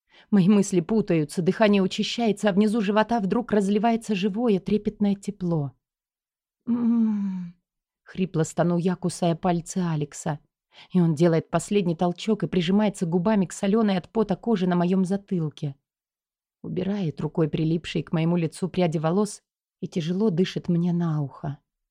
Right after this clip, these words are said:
Я ощущаю нереальное удовольствие и не хочу, чтобы он покидал мое тело. И я знаю, что Алекс смотрит сейчас на меня, и слышу, как он медленно вдыхает мой запах,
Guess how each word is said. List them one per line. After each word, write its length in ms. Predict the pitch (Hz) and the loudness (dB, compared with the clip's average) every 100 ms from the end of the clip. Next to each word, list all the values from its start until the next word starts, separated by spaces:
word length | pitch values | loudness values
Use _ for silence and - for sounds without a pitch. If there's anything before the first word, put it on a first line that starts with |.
| _ | _
Я 200 | 226 214 | -6 -4
ощущаю 580 | 185 - 196 - 226 175 | -4 -4 -6 -4 -2 0
нереальное 540 | 170 175 190 202 190 | 2 2 0 0 2
удовольствие 680 | 185 175 180 233 202 - 185 | 2 0 0 -2 -2 -4 -2
и 40 | 190 | 0
не 80 | 214 | 0
хочу, 380 | - 226 - | -2 -6 -4
чтобы 300 | 233 208 185 | -2 0 4
он 160 | 202 220 | 4 4
покидал 440 | 220 214 220 240 | -2 -4 0 2
мое 260 | 196 190 202 | 4 4 2
тело. 540 | 202 - 220 175 151 - _ - | 0 -2 0 2 -2 -6 _ -4
И 80 | 196 | 0
я 180 | 175 | 0
знаю, 440 | 170 160 196 190 165 | 0 0 0 2 0
что 240 | - 185 | 0 2
Алекс 280 | 196 190 - | 2 2 -2
смотрит 580 | - - 226 226 180 156 | -12 -2 0 2 -2 -6
сейчас 400 | - - 180 - | -6 -6 -6 -2
на 40 | |
меня, 280 | 190 185 190 | 0 2 2
и 40 | 190 | 0
слышу, 640 | - 226 233 - 160 - _ _ _ _ | -2 -2 -2 -2 -6 -6 _ _ _ _
как 180 | - 147 | -8 -2
он 160 | 143 | 0
медленно 440 | 165 180 156 160 156 | 2 0 0 -2 -2
вдыхает 460 | 151 - 190 160 | -4 -2 -4 -2
мой 180 | 170 165 | -2 -2
запах, 500 | 160 202 202 160 - | -2 -4 -4 -10 -10